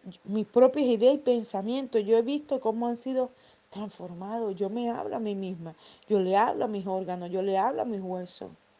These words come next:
Yo le digo, "Huesos". Y esto yo se los he enseñado varias veces, eso está en Ezequiel, capítulo treinta y siete, cuando el Señor le dijo a los, a,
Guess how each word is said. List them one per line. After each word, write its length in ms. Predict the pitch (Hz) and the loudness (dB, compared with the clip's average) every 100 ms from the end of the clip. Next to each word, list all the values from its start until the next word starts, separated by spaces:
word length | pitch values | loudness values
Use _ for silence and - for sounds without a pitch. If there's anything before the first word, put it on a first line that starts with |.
| _ _ _ _ _ _ _ - | _ _ _ _ _ _ _ -10
Yo 60 | |
le 80 | 185 | -2
digo, 240 | 190 196 196 | 0 2 0
"Huesos". 760 | 151 160 226 - 214 165 - - _ _ _ _ _ _ _ _ _ _ _ _ _ _ | -2 -4 -4 -4 -6 -10 -14 -20 _ _ _ _ _ _ _ _ _ _ _ _ _ _
Y 160 | 226 208 | 0 0
esto 200 | 208 254 | 0 0
yo 140 | 254 | 0
se 140 | 254 277 | 2 2
los 100 | 254 | 0
he 40 | |
enseñado 440 | 233 226 226 220 226 | -2 -4 -6 -2 -2
varias 240 | 226 202 | -2 -2
veces, 480 | 202 247 - - 190 | -4 -4 -4 -6 -6
eso 100 | 202 | -8
está 220 | 208 208 | -6 -4
en 120 | 226 | -4
Ezequiel, 540 | 233 - 196 - 127 - _ - - _ | -4 -6 -8 -4 -4 -4 _ -20 -20 _
capítulo 720 | - - - 262 - 226 190 | -20 -8 -6 -4 -4 -4 -4
treinta 400 | 185 - 185 175 | -6 -12 -12 -10
y 60 | 170 | -10
siete, 540 | - 240 226 - 196 - _ _ _ _ _ - | -4 -2 -2 -4 -14 -14 _ _ _ _ _ -10
cuando 260 | 190 180 | -8 -6
el 60 | 180 | -6
Señor 480 | - 190 190 220 262 | -6 -6 -4 -2 -2
le 120 | 226 | -2
dijo 220 | 226 254 | 0 0
a 40 | 226 | 0
los, 220 | 196 294 - | -2 -4 -4
a, 200 | 196 | -6